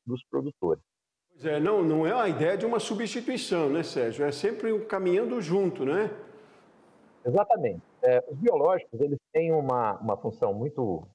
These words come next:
Speaker 1: muito ampla, né? Então, nós podemos trabalhar com os biológicos como condicionadores de solo,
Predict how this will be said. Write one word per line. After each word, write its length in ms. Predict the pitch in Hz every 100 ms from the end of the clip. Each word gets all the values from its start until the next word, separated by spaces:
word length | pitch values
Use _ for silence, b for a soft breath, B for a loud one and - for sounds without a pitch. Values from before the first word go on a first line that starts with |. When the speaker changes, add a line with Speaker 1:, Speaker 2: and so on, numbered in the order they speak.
| _ _ _ _
Speaker 1:
muito 380 | 104 147 185 175
ampla, 320 | 131 - 92
né? 220 | 104 185 -
Então, 140 | 165
nós 160 | 180 170
podemos 360 | 156 123 123
trabalhar 340 | 127 117 107 110
com 100 | 101
os 100 | 95
biológicos 600 | 104 92 104 101 - - _ _ -
como 220 | 123 113
condicionadores 800 | 143 131 - 120 104 110 107 87
de 80 |
solo, 640 | 85 - 123 165 165 165